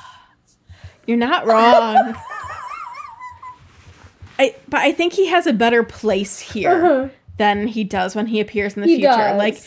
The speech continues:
Speaker 1: he fits, he fits a, like,
Speaker 2: It's actually a good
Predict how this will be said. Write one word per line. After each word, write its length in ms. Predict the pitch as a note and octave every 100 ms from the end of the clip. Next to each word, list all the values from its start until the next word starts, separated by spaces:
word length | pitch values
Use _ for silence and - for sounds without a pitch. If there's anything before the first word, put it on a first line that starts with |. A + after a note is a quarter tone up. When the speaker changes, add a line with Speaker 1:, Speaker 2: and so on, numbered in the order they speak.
| - -
Speaker 1:
he 200 | - A#3+
fits, 680 | A#3 - C#4+ C#4 - - -
he 200 | A#3 C4
fits 440 | - D4 C#4+ - -
a, 400 | A#3+ A3+ A3 G#3+
like, 440 | A3 G#3+ G#3+ - _ - - _ _ _ _ _ -
Speaker 2:
It's 180 | D#4 -
actually 500 | F4 G#4 - G4 F#4
a 100 | D#4
good 360 | A3+ - D4